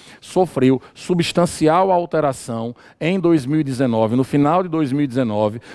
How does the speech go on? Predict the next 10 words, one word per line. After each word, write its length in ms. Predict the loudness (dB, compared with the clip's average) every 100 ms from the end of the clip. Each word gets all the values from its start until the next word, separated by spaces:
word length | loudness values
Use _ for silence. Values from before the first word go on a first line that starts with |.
| -6
por 160 | 0 2
meio 180 | 2 2
da 160 | 2
emenda 400 | 0 0 0 -2
constitucional 560 | -4 -6 -8 -6 -6 -4
de 100 | -2
número 240 | -2 -4
cento 680 | -6 -10 -6 -4 -4 -6 -8 -6
e 120 | -4
três, 500 | 0 4 4 2